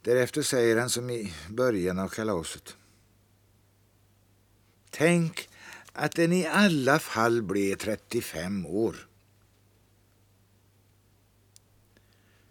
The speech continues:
Han ser på de fyra anletena hur fasligt lite spännande det är, detta han berättar. Han häller i åt dem den sista brännvinskvätten.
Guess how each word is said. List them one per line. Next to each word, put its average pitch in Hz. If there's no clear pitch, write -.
Han 104
ser 101
på 104
de 101
fyra 101
anletena 92
hur 135
fasligt 135
lite 135
spännande 117
det 143
är, 127
detta 107
han 104
berättar. 101
Han 127
häller 127
i 123
åt 127
dem 120
den 120
sista 113
brännvinskvätten. 95